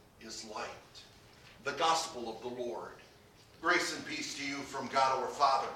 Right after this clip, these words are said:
and from our Lord and Savior Jesus Christ. Amen. Our text for consideration is found recorded in the Gospel of Matthew, chapter eleven,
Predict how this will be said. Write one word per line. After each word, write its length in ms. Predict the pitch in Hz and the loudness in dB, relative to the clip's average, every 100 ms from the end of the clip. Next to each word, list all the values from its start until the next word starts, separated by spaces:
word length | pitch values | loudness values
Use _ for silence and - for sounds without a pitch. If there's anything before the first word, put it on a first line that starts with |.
| - - | -10 -12
and 80 | 123 | -12
from 180 | 123 143 | -6 0
our 140 | 131 139 | 2 2
Lord 180 | 147 143 | 0 -2
and 80 | 139 | -6
Savior 560 | - 147 143 123 131 | -4 -4 -4 -6 -10
Jesus 440 | 135 - - 135 135 | -8 -10 -10 -10 -8
Christ. 560 | 139 139 - - - - 117 | 0 0 0 -8 -10 -12 -12
Amen. 300 | 104 120 120 - - - - - - - - | -8 -6 -6 -8 -16 -20 -20 -20 -20 -18 -8
Our 120 | 139 147 | -2 0
text 320 | 160 156 - | 2 2 2
for 180 | - - | -4 -6
consideration 840 | - - 143 127 123 139 - 135 | -4 -2 -2 -2 -2 -4 -6 -6
is 180 | - - | -6 -4
found 340 | - 131 135 | 2 2 2
recorded 500 | 156 - 139 120 120 117 - - - - | -4 -8 -4 -2 -2 -6 -12 -18 -20 -14
in 80 | 151 | -6
the 80 | 170 | 4
Gospel 440 | 185 190 - 202 | 8 8 6 0
of 100 | 196 | 0
Matthew, 380 | 170 151 - 151 143 | 2 2 0 -8 -2
chapter 340 | 160 139 165 | 0 2 2
eleven, 400 | 160 151 135 131 | 2 4 2 0